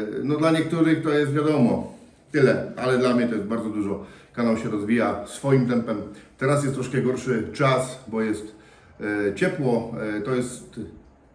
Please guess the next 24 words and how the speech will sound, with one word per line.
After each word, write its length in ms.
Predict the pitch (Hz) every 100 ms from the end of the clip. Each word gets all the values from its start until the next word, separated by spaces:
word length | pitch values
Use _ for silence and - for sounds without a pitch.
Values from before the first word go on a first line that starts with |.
| _
u 100 | 131
mnie, 140 | 139 -
w 80 |
moim 180 | 135 131
przypadku, 360 | 120 117 123 -
taki 240 | 117 113
bardziej 280 | 113 123 120
content 580 | 117 127 117 117 113 - - - - -
wędzarniczy, 680 | 107 123 123 123 156 - 120
tak 160 | 110 110
jak 140 | 113
zauważyliście 680 | 104 120 113 123 135 - 113 104 107
na 100 | 107
pewno. 480 | 113 110 107 101 - - - _ -
Więc, 520 | 104 110 110 110 -
e, 280 | 107 107 104
jak 220 | 107 107
jest 420 | 110 - - - - - -
właśnie 240 | 110 117
taka 220 | 113 113
pogoda, 580 | 107 104 113 110 101 - - -
jak 200 | 104 98
jest 160 | 113 -
teraz, 360 | 170 123 123